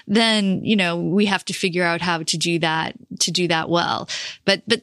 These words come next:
anyway, that's the fun and the hard work is like, it, at least on Aristotle's model, we can't just say, you know, what amount of human interaction and political participation is necessary for a flourishing life.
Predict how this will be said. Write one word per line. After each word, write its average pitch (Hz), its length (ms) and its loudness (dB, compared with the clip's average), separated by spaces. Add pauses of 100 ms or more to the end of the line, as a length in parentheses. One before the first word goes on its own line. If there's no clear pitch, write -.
anyway, 262 380 0
that's 262 240 0
the 269 80 -2
fun 226 300 0
and 233 120 0
the 233 60 2
hard 226 340 0
work 196 340 0
is 185 180 2
like, 196 200 -2 (120)
it, 202 280 -2 (200)
at 202 120 0
least 254 260 0
on 208 100 -4
Aristotle's 214 540 0
model, 185 260 0
we 196 120 0
can't 269 320 0
just - 340 2
say, 190 500 0 (300)
you 190 80 0
know, 180 240 2 (240)
what 196 320 2
amount 185 640 0
of 175 320 2
human 185 320 0
interaction 175 680 0
and 165 80 -2
political 180 400 0
participation 180 800 0 (440)
is 175 220 2
necessary 175 640 2
for 170 220 0
a 160 60 0
flourishing 175 600 0
life. 170 420 0